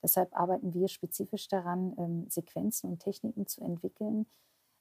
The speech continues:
ähm, in der wir direkt die kleinen Hirngefäße in den subkortikalen und kortikalen Regionen darstellen können und viel, viel frühere,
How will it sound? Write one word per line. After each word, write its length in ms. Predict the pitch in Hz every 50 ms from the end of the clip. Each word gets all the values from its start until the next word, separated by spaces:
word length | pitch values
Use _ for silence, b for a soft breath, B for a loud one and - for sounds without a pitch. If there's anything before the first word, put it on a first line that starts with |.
| _ _
ähm, 200 | 185 180 180 175
in 120 | 185 180 165
der 120 | 170 170
wir 120 | 170 170 175
direkt 520 | - 208 233 226 - 196 190 - _ _
die 60 | 175
kleinen 380 | 170 - - 180 165 175 185 180
Hirngefäße 680 | 165 196 196 202 196 185 - - 175 175 170 - -
in 120 | - 170 165
den 200 | 165 165 165 170
subkortikalen 800 | - - - - - 190 185 - - 170 - - 175 165 170 170
und 60 | 170
kortikalen 580 | 165 - - - - 180 - - - 170 175 175
Regionen 440 | 175 175 170 - - 165 170 170 165
darstellen 640 | 160 156 165 190 - - - 180 170 175 180 175
können 400 | - - - 180 185 185 185 -
und 260 | - 170 165 160 -
viel, 220 | - - - 214 208
viel 160 | - - 185
frühere, 640 | - - - 196 185 185 175 175 170 165 165 165